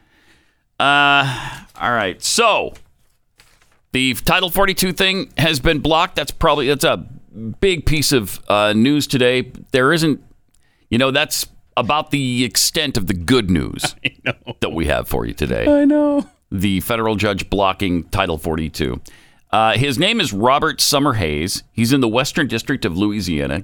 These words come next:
Speaker 1: granted a nationwide injunction on the plan to end it. It was in response to, of course, a lawsuit by two dozen Republican states, led by Arizona, Louisiana, Missouri. Wasn't led by Texas?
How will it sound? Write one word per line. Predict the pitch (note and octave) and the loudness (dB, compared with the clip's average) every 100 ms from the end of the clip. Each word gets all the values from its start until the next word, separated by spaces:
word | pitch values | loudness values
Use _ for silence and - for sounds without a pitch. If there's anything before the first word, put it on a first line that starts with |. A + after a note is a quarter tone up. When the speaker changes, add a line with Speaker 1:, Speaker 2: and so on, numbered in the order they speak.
| - | -4
Speaker 1:
granted | - C3 E3 F3+ | 0 0 0 0
a | D3+ | 0
nationwide | A#2 A#2+ F3 - A3+ G3 F#2 B2+ E3 D3 | 2 0 0 0 0 0 0 0 0 0
injunction | - C3 A2 C#3 D3 - G2+ D2+ F#2 - _ _ _ _ | 0 0 2 0 0 0 -2 -2 -6 -12 _ _ _ _
on | G#2 A2+ | 0 0
the | G#2 | 0
plan | - B2+ A#2+ | 2 2 2
to | A2+ A2+ | 0 0
end | B2 G2 | -2 -2
it. | - - _ _ _ _ _ _ _ - | -6 -12 _ _ _ _ _ _ _ -2
It | |
was | F#2 A2 | 0 2
in | A#2+ | 2
response | G2+ - B2 B2 A#2+ | 0 0 0 0 0
to, | - | 0
of | A#2 - | 0 2
course, | B2 - - - - _ _ E2+ | 0 0 -6 -12 -20 _ _ -2
a | D#2+ | 0
lawsuit | F2+ A#2 C3+ A#2 F2+ | 2 0 2 0 0
by | - D2 | -2 -4
two | - C3 B2+ | -2 -2 0
dozen | A2+ A2 F2+ A#1+ B1 - | -2 -2 -2 -4 -6 -4
Republican | E2+ F2 E2+ E2 C2 | 0 0 0 -2 -4
states, | B1 - B1+ C2 - | -4 -2 -4 -4 -4
led | D#2 E2+ | -2 0
by | D2+ D2 - | -2 -2 -2
Arizona, | E2 D2 D#2 D2 | -4 -2 -2 -2
Louisiana, | C#2+ D2+ D2+ E2 D2+ D2+ D#2 - | -2 -2 -2 0 0 -2 -6 -6
Missouri. | D2 C#2+ D#2 C#2 - _ _ _ _ _ _ _ _ - | -4 -2 -4 -4 -8 _ _ _ _ _ _ _ _ -4
Wasn't | C3+ A#2+ | -2 0
led | C3 | 0
by | G#2+ - | -2 -2
Texas? | - B2+ - E3+ | -2 -4 -4 -6